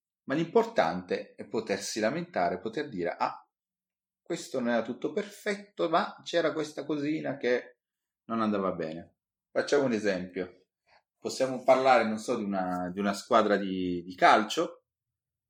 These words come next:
che vince una partita in maniera netta, clamorosa, diciamo così, facciamo un esempio proprio clamoroso, vince per dieci a uno.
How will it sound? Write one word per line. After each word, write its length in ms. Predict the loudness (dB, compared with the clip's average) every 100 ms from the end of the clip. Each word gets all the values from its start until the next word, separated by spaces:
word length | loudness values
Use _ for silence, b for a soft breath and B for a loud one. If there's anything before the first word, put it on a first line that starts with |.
| _ _
che 160 | -2
vince 720 | 2 2 2 2 0 0 -4 _ -4
una 220 | 0 4
partita 500 | 2 2 -2 -2 -2
in 120 | -2
maniera 680 | -2 0 2 4 2 0 -6 -14 _ _ _ _ _ _ _ _ _ _ _ 0
netta, 560 | 0 0 -4 -6 -4
clamorosa, 920 | 2 4 6 6 6 4 0 -4 -6 -10
diciamo 380 | -8 -2 0
così, 120 | 2 0
facciamo 240 | 0 0
un 60 | 0
esempio 320 | 0 0 -2
proprio 200 | -2 -4
clamoroso, 520 | -2 0 2 0 -2
vince 320 | -8 -8 -8
per 240 | -6 -8 -8
dieci 720 | 0 0 0 -2 -2 -4 -2
a 120 | 4
uno. 580 | 4 4 0 -4 -8 -12